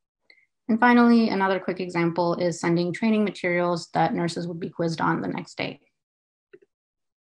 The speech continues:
Um, chat was also used to disseminate patient feedback, which was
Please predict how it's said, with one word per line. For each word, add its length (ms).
Um, 200
chat 220
was 100
also 280
used 420
to 180
disseminate 460
patient 340
feedback, 480
which 240
was 420